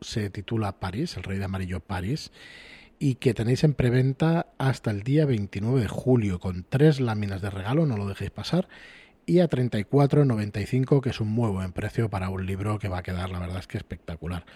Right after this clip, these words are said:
Muchas ganas ya de que, de que lo terminemos, de que vaya a imprenta y de que lo tengáis en vuestras manos, y nosotros también. Y también tenemos en plena preventa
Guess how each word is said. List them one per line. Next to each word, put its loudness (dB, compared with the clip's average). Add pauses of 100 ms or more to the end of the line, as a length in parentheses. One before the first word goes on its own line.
(240)
Muchas 2
ganas -2
ya -4
de -4
que, -6
de -8
que -8
lo -6
terminemos, 2
de -2
que -4
vaya -2
a -4
imprenta 4
y 4
de -2
que -6
lo -4
tengáis -8
en -6
vuestras -8
manos, -4 (480)
y 4
nosotros 0
también. -4 (460)
Y 6
también 6
tenemos 2
en -2
plena -2
preventa 4